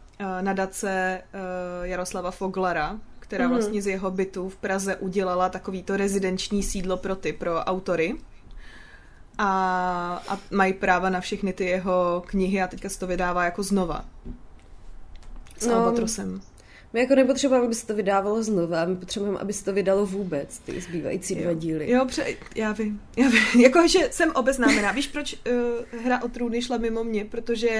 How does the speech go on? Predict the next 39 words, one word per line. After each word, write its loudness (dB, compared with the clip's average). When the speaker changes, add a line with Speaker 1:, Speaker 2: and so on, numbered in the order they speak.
Speaker 1:
eh, -4
já 0
jsem 2
Speaker 2:
Čteš 10
Speaker 1:
to 6
pro- 10
Speaker 2:
uzavřený 8
série? 0
Speaker 1:
Ne, 0
ne, 0
mě -4
to -14
bylo -6
jedno. -8
Eh, 6
protože -2
já 6
nejsem -4
fantasy -2
úplně -4
milovník -6
prostě, -8
Speaker 2:
A 0
jo. 0
Speaker 1:
takže -2
mě 2
to -2
jako 0
nenadchlo 0
už -10
jako -4
od -4
začátku. -6
A 0
jak -4
o -4
tom -2
všichni -6
mluvili -2